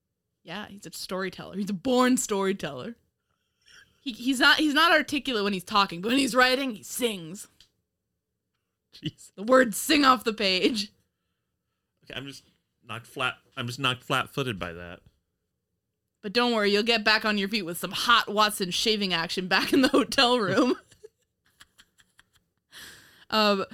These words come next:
Speaker 1: and, and Holmes actually has an assignment, a solo assignment for Watson. What is it?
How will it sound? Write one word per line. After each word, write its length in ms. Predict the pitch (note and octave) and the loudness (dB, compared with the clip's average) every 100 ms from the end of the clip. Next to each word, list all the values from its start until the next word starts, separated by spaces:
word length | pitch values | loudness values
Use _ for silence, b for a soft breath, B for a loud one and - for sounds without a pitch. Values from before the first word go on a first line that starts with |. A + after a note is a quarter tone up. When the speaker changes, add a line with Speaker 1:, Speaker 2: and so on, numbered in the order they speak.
| B B | B B
Speaker 1:
and, 140 | G#3+ | -2
and 160 | G#3+ B3+ | 2 2
Holmes 320 | C4+ D#4 D4+ | 4 2 2
actually 300 | C4+ B3+ B3 | 0 0 -2
has 100 | A3+ | -2
an 80 | A3 | -4
assignment, 500 | G#3+ C#4+ D#4+ A3 C#3+ | -2 0 0 -2 -6
a 60 | |
solo 400 | F#3 - C4 C4 | -8 -4 -4 -2
assignment 460 | F3+ - D#3+ C3+ A2 | -4 -6 -10 -12 -14
for 120 | F3 | -12
Watson. 380 | D#3 D#2 - D#3 | -10 -12 -10 -6
What 140 | A3+ | -4
is 160 | D4+ C4 | -2 -4
it? 160 | - | -10